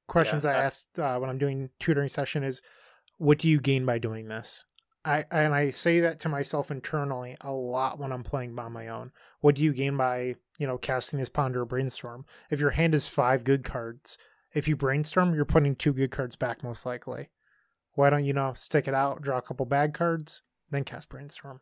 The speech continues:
Speaker 1: that sort of thing.
Speaker 2: Right. Yeah, those are definitely legacy lessons that, uh, happen all the time. Um, like, uh, regardless of what Rich Cali says in his articles about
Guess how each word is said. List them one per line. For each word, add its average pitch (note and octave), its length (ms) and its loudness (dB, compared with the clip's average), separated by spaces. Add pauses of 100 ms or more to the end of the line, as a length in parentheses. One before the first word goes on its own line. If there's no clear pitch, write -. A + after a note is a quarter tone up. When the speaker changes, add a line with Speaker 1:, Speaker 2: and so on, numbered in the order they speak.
(160)
Speaker 1:
that C#3 180 -10
sort C3 180 -10
of - 100 -14
thing. D3 220 -12 (1600)
Speaker 2:
Right. G#2+ 220 -2 (160)
Yeah, A2 80 -2
those C3 240 -2
are D3 40 -2
definitely A2 440 -4
legacy G#2 400 -6
lessons G2 560 -8
that, F#2+ 240 -4 (220)
uh, G2+ 300 -6 (460)
happen A#2 220 -4
all G2+ 120 -2
the G2 80 -6
time. G#2 580 -6
Um, F#2+ 360 -8 (1600)
like, - 220 0 (400)
uh, A2+ 320 2 (1080)
regardless C#3+ 540 4
of A#2 100 -8
what A#2+ 160 0
Rich A2 220 -6
Cali G2+ 260 -2
says G#2 260 -4
in G2+ 100 -10
his F#2+ 200 -10
articles G#2 500 -2
about G2+ 340 0